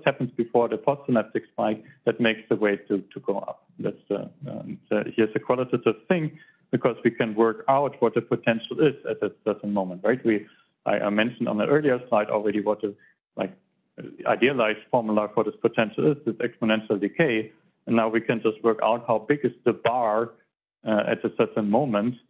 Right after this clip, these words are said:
And then we, we know, like, by how much it goes up and by how much it goes down, right? It's a sort of exercise. And here's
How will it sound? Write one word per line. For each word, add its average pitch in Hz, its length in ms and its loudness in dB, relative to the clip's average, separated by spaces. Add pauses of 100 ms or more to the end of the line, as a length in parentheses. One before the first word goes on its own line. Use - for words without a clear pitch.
(420)
And 107 120 -2
then 110 200 2
we, 107 220 0 (140)
we 110 100 4
know, 110 280 2
like, 104 280 -2
by 107 160 2
how 110 140 0
much 104 240 -2
it - 160 -6
goes 101 220 2 (120)
up - 220 -4
and 113 120 -8
by 101 120 0 (180)
how 104 100 2
much 98 220 -4
it - 180 -8
goes 101 220 0 (220)
down, 104 160 0 (140)
right? 92 140 0
It's - 180 -14
a 110 120 -4
sort 107 140 2
of 110 180 -4
exercise. 127 540 0 (640)
And 113 120 0
here's 123 220 2